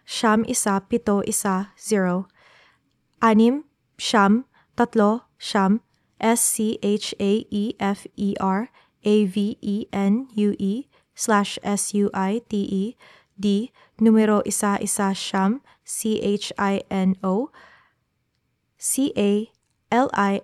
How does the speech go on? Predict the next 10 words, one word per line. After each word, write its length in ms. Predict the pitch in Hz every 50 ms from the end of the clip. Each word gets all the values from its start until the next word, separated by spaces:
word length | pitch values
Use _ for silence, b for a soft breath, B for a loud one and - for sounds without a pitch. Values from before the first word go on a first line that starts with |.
| -
F 280 | - 202 220 240 - - -
O 260 | - 208 220 233 - -
R 320 | 196 196 196 208 240 - - -
N 240 | 208 208 208 214 220 - -
I 160 | 196 196 202 -
A, 320 | - 185 185 196 233 - _ b b b b b b b b b _ _ _ _
siyam 400 | - - - 233 214 214 226 214
isa 480 | - 240 - - 208 196 202 220 -
pito 480 | - - 226 226 - 196 190 202 240 277 - _ _ _ -
isa 480 | 214 - - 202 196 196 214 240 -